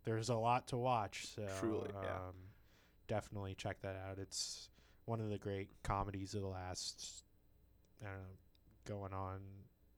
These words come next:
Speaker 1: how many years have they done it? Since
Speaker 2: S-, it'll be
Speaker 1: two thousand five?
Speaker 2: fourteen,
Speaker 1: Fifteen
Speaker 2: fifteen years,
Speaker 1: years,
Speaker 2: yeah.
Speaker 1: yeah. Wow. Um, yeah, definitely check it out. It's hilarious
Speaker 2: Mm.
Speaker 1: and definitely brings up a lot of, uh, lot of, uh,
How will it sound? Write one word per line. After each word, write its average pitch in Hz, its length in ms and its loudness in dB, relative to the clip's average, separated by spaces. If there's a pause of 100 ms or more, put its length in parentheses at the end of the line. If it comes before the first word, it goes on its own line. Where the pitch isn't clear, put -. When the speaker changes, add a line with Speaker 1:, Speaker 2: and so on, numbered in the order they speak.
(380)
Speaker 1:
how - 160 -4
many 117 140 -4
years 107 280 -2
have 98 100 -6
they 104 120 -8
done 104 280 -10
it? 104 60 -16 (140)
Since - 260 -8
Speaker 2:
S-, - 240 -4
it'll 113 160 2
be 101 120 -4
Speaker 1:
two 113 100 2
thousand 110 300 4
five? 110 140 -10
Speaker 2:
fourteen, 110 320 0
Speaker 1:
Fifteen 127 380 8
Speaker 2:
fifteen 110 140 0
years, 135 220 -4
Speaker 1:
years, 113 160 -2
Speaker 2:
yeah. 101 60 -6 (840)
Speaker 1:
yeah. 98 260 0 (240)
Wow. 107 320 4
Um, 101 200 -6
yeah, 131 220 4 (380)
definitely 107 360 2
check 110 200 -2
it 101 60 -2
out. 95 160 -2
It's 95 160 -6
hilarious 98 600 -2
Speaker 2:
Mm. - 60 -6
Speaker 1:
and 95 240 -10 (400)
definitely 127 340 2
brings 110 340 0
up 107 200 2
a 113 40 0
lot 101 280 2
of, 98 260 -4
uh, 95 340 -2 (1700)
lot 98 180 2
of, 95 260 -2
uh, 95 280 -2